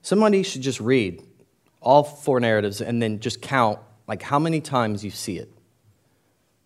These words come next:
Jesus asking questions. I said it a couple of weeks ago, it's worth repeating.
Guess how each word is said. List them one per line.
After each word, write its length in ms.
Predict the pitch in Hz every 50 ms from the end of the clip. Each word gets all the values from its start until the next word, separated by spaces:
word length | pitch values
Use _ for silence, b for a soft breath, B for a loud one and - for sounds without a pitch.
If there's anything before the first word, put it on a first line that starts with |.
| _ _ _ - -
Jesus 460 | 104 101 143 147 131 123 135 - -
asking 400 | - 117 120 - - - 110 101
questions. 680 | - - 110 95 - - - - - - - - - _ _ _ _ _ _ _ _ _ _ _ _ _ _ _ _ _ _ _ _ _ _ _ _ _ _ _ _ _ _ _ _ _ _ - -
I 60 | 123
said 160 | - - 214
it 80 | 220 185
a 60 | -
couple 180 | - - -
of 100 | 143 143
weeks 220 | 151 175 170 - -
ago, 140 | 120 117 101
it's 180 | 98 - -
worth 200 | 135 139 135 -
repeating. 440 | 123 113 - - 139 135 107 87